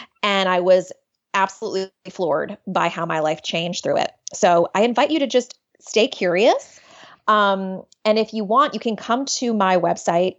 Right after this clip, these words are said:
I actually have a new website that's getting, it's getting launched on Monday. So in, in a few days.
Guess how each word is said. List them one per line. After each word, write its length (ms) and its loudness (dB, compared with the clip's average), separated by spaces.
I 60 0
actually 260 0
have 80 0
a 40 0
new 240 -2
website 440 0
that's 160 -8
getting, 460 -4
it's 160 -2
getting 200 2
launched 400 2
on 100 0
Monday. 400 0
So 200 -4
in, 140 -4
in 140 -2
a 40 0
few 200 -2
days. 480 2